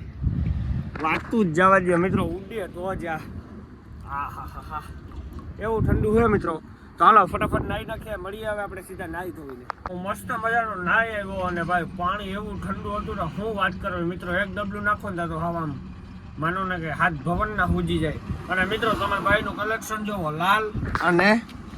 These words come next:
આ કલર કારો ને મિક્સમાં હે બધોય. આ મિત્રો પાંચસો ની લીંગો અને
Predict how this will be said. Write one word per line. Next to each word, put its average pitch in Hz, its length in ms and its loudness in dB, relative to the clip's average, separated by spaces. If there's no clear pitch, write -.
આ 185 120 10
કલર 190 600 6
કારો 196 400 6
ને 170 340 2
મિક્સમાં 190 560 4
હે 226 60 6
બધોય. 185 360 4
આ 165 60 -2
મિત્રો 214 280 2
પાંચસો 226 480 0
ની 220 120 -2
લીંગો 247 380 2
અને 185 200 -6